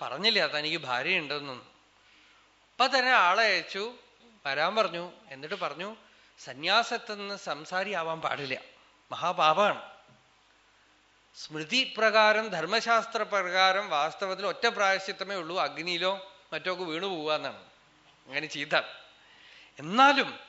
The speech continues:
ഞാൻ നിനക്ക് ആജ്ഞ തരാണ്, നീ തിരിച്ച് ഗൃഹസ്ഥാശ്രമത്തിലേക്ക് പോവാ, എന്തോ ഈശ്വര നിയതിയുണ്ട്, അതുകൊണ്ടാണ്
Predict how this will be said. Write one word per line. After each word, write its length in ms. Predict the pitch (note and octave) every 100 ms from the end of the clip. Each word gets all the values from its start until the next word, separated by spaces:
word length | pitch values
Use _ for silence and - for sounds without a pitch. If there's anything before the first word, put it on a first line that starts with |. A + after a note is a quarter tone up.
| - C#3
ഞാൻ 220 | D#3 G#3
നിനക്ക് 280 | G3+ G3 E3+
ആജ്ഞ 460 | C3+ D#3 - A#3+
തരാണ്, 640 | A3+ F3 E3 D#3 D3 C#3+ C#3 - _ _ _ _ -
നീ 80 | C#3+ D3+
തിരിച്ച് 240 | C#3+ F3+
ഗൃഹസ്ഥാശ്രമത്തിലേക്ക് 960 | D3 C#3 C#3 - C#3 - C3 A#2 A#2 A2
പോവാ, 300 | A2+ A2 - _ _ _ -
എന്തോ 360 | C#3 D#3 G3 A#3
ഈശ്വര 440 | D3 D#3+ F3 E3
നിയതിയുണ്ട്, 540 | D#3 C3 B2+ C3 A#2
അതുകൊണ്ടാണ് 680 | B2 A2 C#3 E3+ B2 A#2+ A#2